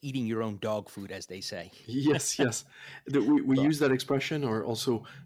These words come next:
Speaker 2: drinking our own champagne. It sounds a little better, but it's the same thing, yes.
Speaker 1: Yeah,
Speaker 2: <laughs>
Speaker 1: that's, that's really great. Thank you for that. So, uh, so I, I went through a-, and I, um, I read through the, the book as part of, uh, prepping for this. And,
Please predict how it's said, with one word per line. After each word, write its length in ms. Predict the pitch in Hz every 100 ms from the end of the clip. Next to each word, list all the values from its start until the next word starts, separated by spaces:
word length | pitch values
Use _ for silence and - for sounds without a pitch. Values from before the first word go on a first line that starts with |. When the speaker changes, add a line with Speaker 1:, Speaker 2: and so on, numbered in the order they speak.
| -
Speaker 2:
drinking 440 | 123 127 131 127
our 180 | 113 101
own 160 | 117 117
champagne. 540 | 120 110 113 113 123
It 180 | 104 95 -
sounds 300 | - 123 113
a 40 |
little 200 | 113 117
better, 340 | 92 110 170 - - - - _
but 160 | 131 110
it's 200 | 104 -
the 100 | 107
same 220 | 104 95
thing, 240 | 92 95
yes. 380 | 95 92 - - _ _ _ _ _ _ -
Speaker 1:
Yeah, 180 | 117 101
Speaker 2:
<laughs> 40 | 92
Speaker 1:
that's, 240 | 117 - 123
that's 160 | 120 120
really 160 | 113
great. 300 | 101 107 95
Thank 200 | - 117
you 40 | 110
for 120 | -
that. 260 | 92 85 - - - -
So, 400 | - 190 175 -
uh, 420 | 165 165 156 147 110 -
so 320 | - - 165 -
I, 160 | 156 -
I 100 | 160
went 220 | 170 220
through 540 | - 208 190 175 165 -
a-, 240 | 120 131 131
and 120 | 135
I, 300 | 127 123 120
um, 380 | 113 110 107 -
I 100 | 123
read 260 | 117 156 -
through 320 | - 143 131
the, 260 | 113 113
the 120 | 101 95
book 280 | 120 123 -
as 120 | -
part 240 | - 120
of, 240 | 113 98 110
uh, 240 | 110 98 -
prepping 380 | - 147 - 113
for 140 | -
this. 260 | 104 113 -
And, 180 | 123